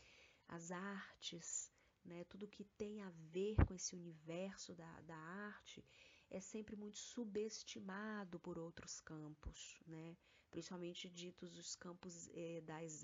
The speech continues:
das exatas, o, o campo mais, entre, entre aspas, científico. É, e algo que dentro do meu, do meu fazer, né, e da minha forma de entender e estudar,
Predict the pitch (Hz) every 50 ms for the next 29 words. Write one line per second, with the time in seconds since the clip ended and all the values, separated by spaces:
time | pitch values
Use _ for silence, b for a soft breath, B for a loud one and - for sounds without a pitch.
0 | 196 180 - 160 156 156 165 165 151 151 156 165 185 190 185 170 170 - - 170
1 | 160 156 156 156 160 - - 160 156 - - B B B B B B B 170 -
2 | - - 175 170 - - 175 165 165 170 165 165 165 170 165 165 160 156 156 156
3 | - - - 175 170 - - 175 170 165 160 - - 165 160 165 170 165 156 160
4 | 170 - - - 180 170 165 - B B B B B B - 214 214 214 - -
5 | 220 214 214 - - 226 - - - 139 - - - - - B B B B B
6 | B B B B B B B B B B B B B B - 180 175 175 175 170
7 | 170 170 170 165 165 165 - - 190 190 185 185 196 208 208 226 214 - - 214
8 | 208 196 196 196 190 185 185 185 - - 170 175 202 208 233 254 262 254 - 208
9 | 190 190 190 190 185 185 180 175 170 170 170 170 165 165 160 156 156 151 - -
10 | - - - - 165 170 170 170 170 - - 175 165 156 151 151 156 156 170 190
11 | 214 226 233 226 214 190 - - - - - - - 175 170 165 175 185 190 190
12 | 185 - 170 165 175 165 170 165 170 165 - 175 175 170 170 170 165 160 170 165
13 | 165 165 165 - 165 156 156 151 151 160 175 185 185 180 170 170 165 - - -
14 | - - 156 156 156 160 180 202 208 202